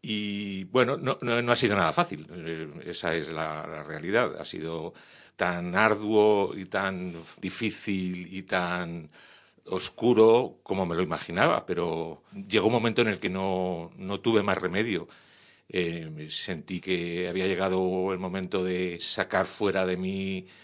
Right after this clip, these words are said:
lo que llevaba años, eh, escondido. Realmente estaba, no estaba viviendo mi vida y, y llegó un momento en el que, mm, después de una separación,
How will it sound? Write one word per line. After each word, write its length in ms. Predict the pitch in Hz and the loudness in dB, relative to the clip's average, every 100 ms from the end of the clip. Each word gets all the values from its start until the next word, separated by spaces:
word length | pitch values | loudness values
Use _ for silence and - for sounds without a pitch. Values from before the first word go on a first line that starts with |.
| - | -20
lo 220 | 80 87 | -12 -10
que 100 | - | -8
llevaba 400 | 90 92 98 95 | -2 2 6 6
años, 640 | 95 90 87 82 80 - - | 6 4 -2 -4 -8 -10 -8
eh, 240 | 87 85 85 | -8 -6 -6
escondido. 680 | 87 - 87 82 117 107 82 | -8 -6 -6 -2 0 0 0
Realmente 460 | 85 87 92 87 | -2 -4 -4 -4
estaba, 400 | 92 - 98 92 | -4 0 0 0
no 120 | 95 | -2
estaba 260 | 95 110 92 | 0 4 4
viviendo 340 | 87 85 87 | 2 -2 -6
mi 120 | 85 92 | -4 0
vida 340 | 143 101 78 | 2 2 0
y, 420 | 76 76 78 - _ _ _ _ _ _ - | -8 -14 -18 -20 _ _ _ _ _ _ -10
y 100 | - | 0
llegó 140 | 107 117 | 4 6
un 60 | |
momento 360 | 107 117 101 120 | 4 4 6 6
en 100 | 110 | 6
el 140 | 95 | 2
que, 380 | - 92 92 87 - - - - - | -2 0 0 -2 -8 -20 -20 -20 -10
mm, 420 | 90 82 87 87 | -8 -8 -8 -8
después 300 | 82 - 87 | -8 -6 -4
de 80 | 90 | -4
una 100 | 87 | -4
separación, 1400 | - 82 82 - 98 117 113 104 98 98 98 95 90 | -6 -6 -8 0 6 8 8 6 4 2 0 -4 -6